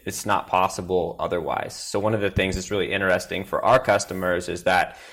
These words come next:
if they wanna make a change to a logic, let's say that there's, you know, a snowstorm in Dallas tomorrow, they can shut off all, all O D pairings in and out of Dallas for picks tomorrow. We don't,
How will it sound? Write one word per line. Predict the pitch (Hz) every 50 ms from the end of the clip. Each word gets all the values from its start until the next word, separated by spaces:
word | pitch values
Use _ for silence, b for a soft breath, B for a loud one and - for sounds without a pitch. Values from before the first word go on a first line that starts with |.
| B B B
if | - 113 113 113
they | 117 113 113
wanna | 107 101 95
make | 92 95 92 -
a | 90 85
change | - - 95 95 92 95 90 -
to | - - 92
a |
logic, | 85 - 90 98 101 92 82 85 87 - - -
let's | 87 92 -
say | - 95 95
that | 90 - 85 82 -
there's, | 87 87 87 90 92 90 - - B B B B B B B -
you | -
know, | 92 90
a | 90
snowstorm | - - - - 104 98 101 101 - - 104 98 92 87 85
in | 85 85 85 85
Dallas | - 90 92 92 92 90 87 92 - - -
tomorrow, | - 85 82 87 92 107 113 110 101 90 85 80 82 90 b b b b b b
they | - 87 98
can | - 131 120
shut | - - 110 107 101
off | 98 95 -
all, | 82 85 92 95 - - -
all | - 98 104 107 95
O | - 92 95 92
D | 95 92 90 -
pairings | - 95 87 90 90 85 87 95 104 - -
in | - 92 95
and | 90 90
out | 87 82 85
of | 87
Dallas | - 76 82 87 85 80 92 - -
for | - 90
picks | 85 - - 80 - - -
tomorrow. | - - 104 90 92 78 76 71 85 101 - - -
We | 98 101
don't, | 98 98 92 80 -